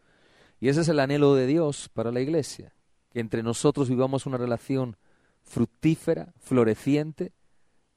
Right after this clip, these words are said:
entre nosotros aprendamos a convivir juntos, aprendamos a amarnos juntos, y como casa, siendo uno, como iglesia y como esposa, aprendamos a amar a nuestro Creador.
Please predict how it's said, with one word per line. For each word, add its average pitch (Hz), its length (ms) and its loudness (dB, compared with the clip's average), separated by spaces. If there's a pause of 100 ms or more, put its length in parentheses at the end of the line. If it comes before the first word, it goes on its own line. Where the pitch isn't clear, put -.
(720)
entre 131 320 -2
nosotros 156 640 2 (420)
aprendamos 139 720 4
a 147 80 0
convivir 131 540 4
juntos, 175 800 0 (500)
aprendamos 135 640 2
a 143 60 0
amarnos 151 520 2
juntos, 180 580 -2 (580)
y 143 80 -2
como 135 320 2
casa, 160 500 4
siendo 160 440 6
uno, 160 320 8
como 123 200 0
iglesia 143 380 4
y - 40 -4
como 139 180 0
esposa, 127 440 0 (360)
aprendamos 120 640 -2
a 110 40 -6
amar 110 220 -4
a 104 40 -6
nuestro 98 280 -8
Creador. 85 560 -10